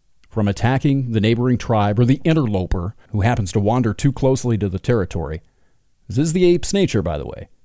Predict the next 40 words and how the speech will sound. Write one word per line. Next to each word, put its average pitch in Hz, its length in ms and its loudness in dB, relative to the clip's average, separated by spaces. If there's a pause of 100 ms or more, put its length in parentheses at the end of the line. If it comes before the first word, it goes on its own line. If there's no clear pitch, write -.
(380)
it 120 160 2
makes 143 220 4
for 120 200 0
a 110 60 4
much 127 380 2
more 123 200 4
effective 110 460 0
warrior 120 480 2
when 110 220 0
it's - 160 -10
directed 101 460 0
toward 104 200 0
a - 20 -2
group, 120 460 -2 (180)
an 95 120 -2
enemy 110 400 0 (960)
of 101 120 -2
your 104 120 0
choosing. 160 500 -2 (1300)
What 190 260 -2
troubles 156 360 4
me 131 120 6
less 101 500 2 (300)
is 101 240 2
the 104 440 2 (220)
planning 120 480 2
and 101 100 2
the 92 60 0
conspiracy 123 1000 2
to 117 140 -4
do 123 200 2
all 117 160 2
this. 117 340 0 (320)
What's 127 180 4
more 202 180 6
disturbing 151 640 2 (200)
is - 140 2
to 113 80 0
see 120 220 4
how 131 340 2